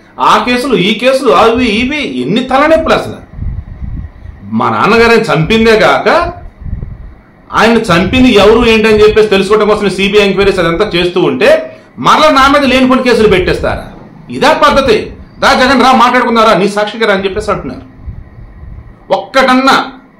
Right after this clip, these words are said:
ఒక్కటన్నా సమాధానం ఇక్కడ ఉందా ఈమె అడిగే వాటికి? ఈ వైసీపీ వాళ్ళ దగ్గర, జగన్ దగ్గర కానీ, మళ్ళీ అదేమంటే సొల్లు కబుర్లు చెబుతారు. మారండి రా బాబు, ఆమె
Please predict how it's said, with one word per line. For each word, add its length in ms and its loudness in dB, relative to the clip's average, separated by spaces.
ఒక్కటన్నా 800 0
సమాధానం 440 2
ఇక్కడ 180 -2
ఉందా 380 -2
ఈమె 140 0
అడిగే 200 4
వాటికి? 380 0
ఈ 60 -4
వైసీపీ 340 0
వాళ్ళ 140 0
దగ్గర, 200 0
జగన్ 220 -2
దగ్గర 220 0
కానీ, 200 0
మళ్ళీ 200 2
అదేమంటే 380 2
సొల్లు 300 2
కబుర్లు 340 2
చెబుతారు. 320 -6
మారండి 380 2
రా 80 4
బాబు, 260 -4
ఆమె 360 0